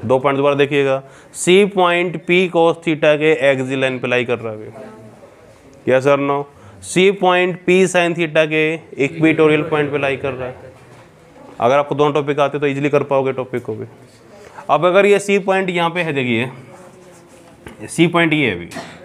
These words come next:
अगर आप इसके लिए निकालना चाहते हो P cos theta के लिए, तो इसके लिए किस, किसकी value आएगी? एक्सियल की वैल्यू आएगी, यस और नो? अगर आपको याद हो direction in एक्सियल line के अंदर ई और P में same direction थी भी।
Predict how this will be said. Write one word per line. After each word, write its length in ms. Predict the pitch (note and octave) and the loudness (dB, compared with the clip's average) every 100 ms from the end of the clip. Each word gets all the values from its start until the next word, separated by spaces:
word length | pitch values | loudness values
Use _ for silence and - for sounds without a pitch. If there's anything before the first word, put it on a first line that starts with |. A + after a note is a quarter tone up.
| - - - - - | -20 -20 -20 -20 -4
अगर 180 | - E3 | -2 2
आप 180 | G#3 G#3 | 0 0
इसके 240 | F#3+ - G#3+ | -2 0 0
लिए 80 | |
निकालना 280 | A3+ G#3 G3+ | 2 2 2
चाहते 280 | F#3+ E3 E3 | 2 0 0
हो 160 | C#3 A2 - | -2 -2 0
P 120 | D3+ D3+ - - | 0 0 -10 -2
cos 180 | C#3+ C#3 | 2 2
theta 340 | C#3+ C3+ B2+ A#2+ | 2 0 0 0
के 80 | A#2 | -2
लिए, 220 | G2 F#2 | -2 -4
तो 100 | G#2 | -4
इसके 240 | B2 - | -6 0
लिए 80 | D3+ | 0
किस, 200 | D3+ D#3 E3 | 0 -4 -2
किसकी 400 | D3+ D3 - D#3 | -2 -4 0 2
value 240 | D3+ D3+ | 2 4
आएगी? 320 | C#3 B2+ G#2 | 2 2 -2
एक्सियल 320 | G#2 A#2 B2+ C#3+ | 0 0 -2 -2
की 60 | |
वैल्यू 260 | D3 C#3 C#3 | -2 -2 -2
आएगी, 240 | C3 B2+ C3+ - - - - - - B2 | -4 -8 -14 -20 -20 -20 -20 -20 -8 2
यस 200 | B2 A2+ | 2 4
और 160 | B2+ | 0
नो? 200 | A2 F#2+ - - - - - - | 0 -6 -8 -20 -20 -20 -10 0
अगर 180 | A#2+ | 2
आपको 200 | C#3 - | 0 2
याद 240 | C#3+ D3 D3+ | 2 4 2
हो 60 | |
direction 720 | C#3+ C#3 C#3+ C#3 - C3 F#2 F#2 - | 2 2 2 -2 -2 -2 -2 -10 -8
in 100 | A#2+ | -2
एक्सियल 440 | B2+ C3 B2+ C3 C#3 | 0 0 -2 -2 0
line 240 | C3+ C3+ | 0 -2
के 80 | A#2+ | -2
अंदर 440 | B2 A#2 A2 G2+ G2+ - | -4 -2 0 -2 -4 2
ई 260 | C#3 D3+ D3 | 4 4 4
और 300 | C3 C3 C3 - | 4 4 0 -4
P 140 | - C3 | 0 2
में 140 | B2+ B2 | 2 0
same 180 | B2+ | -2
direction 400 | B2 A#2+ A#2 A2+ G2 | 0 0 -2 -6 -6
थी 120 | |
भी। 100 | F2+ | -10